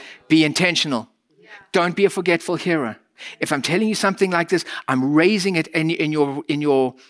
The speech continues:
spectrum to make it a priority for you, so that you become overtly aware of the fact that I understand how I'm come into being,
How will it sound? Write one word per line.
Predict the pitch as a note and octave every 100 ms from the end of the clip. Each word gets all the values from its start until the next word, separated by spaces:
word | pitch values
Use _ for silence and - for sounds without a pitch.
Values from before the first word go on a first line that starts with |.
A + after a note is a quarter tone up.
| -
spectrum | - - G3+ G3+ - C#3+
to | B2
make | C#3+ C#3+
it | D3+
a | C3
priority | - C3+ D3 D#3 D#3
for | - A#2
you, | G#2 - - - -
so | D3
that | B2+
you | C#3+
become | D3 D3+ D3 D#3+
overtly | C3 F3+ F3+ - D#3
aware | C#3 D#3 D#3 B2+
of | A#2
the | C3
fact | - A#2+ -
that | A#2+ - - - -
I | C3+
understand | D#3+ D#3+ D3 - F3 D3 A2 -
how | - C#3
I'm | B2
come | A#2+ C#3
into | B2 A#2+
being, | A#2+ A#2+ G#2 F#2+